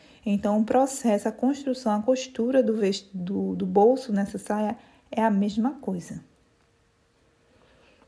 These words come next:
Então, o link vai estar passando aí no card.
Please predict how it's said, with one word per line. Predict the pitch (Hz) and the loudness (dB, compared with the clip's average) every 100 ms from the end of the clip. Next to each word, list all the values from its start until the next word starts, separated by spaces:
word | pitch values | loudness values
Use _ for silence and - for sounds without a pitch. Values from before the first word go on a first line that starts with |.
| 247 | -2
Então, | 208 208 226 | 2 4 6
o | |
link | 240 240 285 277 | 6 4 2 2
vai | 247 | 2
estar | 240 226 | 2 0
passando | 220 214 214 202 | 0 0 0 2
aí | 208 | 2
no | 220 | 0
card. | 233 202 185 214 180 285 | 0 0 0 -2 -2 -4